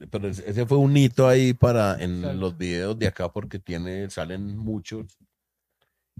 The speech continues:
Speaker 1: Y empezó como el legado de los videos. Después salió el Evolución, salió el T K G.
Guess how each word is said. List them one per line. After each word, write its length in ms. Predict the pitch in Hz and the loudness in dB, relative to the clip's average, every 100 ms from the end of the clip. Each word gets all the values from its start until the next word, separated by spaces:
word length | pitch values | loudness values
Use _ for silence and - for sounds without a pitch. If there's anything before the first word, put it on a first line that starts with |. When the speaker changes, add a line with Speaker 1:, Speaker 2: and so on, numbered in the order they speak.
| _ | _
Speaker 1:
Y 300 | - 110 107 | 0 4 4
empezó 480 | 95 87 98 90 87 | 2 -4 -4 -4 -6
como 480 | - 104 104 87 82 | -4 -4 -2 -4 -6
el 180 | 80 82 | -6 -6
legado 420 | 78 71 76 92 | -6 -6 -4 -4
de 180 | 92 76 | -4 -6
los 200 | 76 71 | -8 -10
videos. 440 | 67 76 87 80 | -8 -4 -2 -4
Después 340 | 71 - 73 67 | -6 -8 -10 -8
salió 300 | 82 82 82 | -8 -6 -6
el 80 | |
Evolución, 720 | 82 78 - 71 82 80 78 76 | -4 -4 -4 -8 -6 -6 -8 -10
salió 220 | 73 73 | -12 -10
el 120 | 73 | -10
T 140 | 85 - | -10 -6
K 220 | 78 73 | -4 -2
G. 320 | 85 82 82 | -4 -6 -8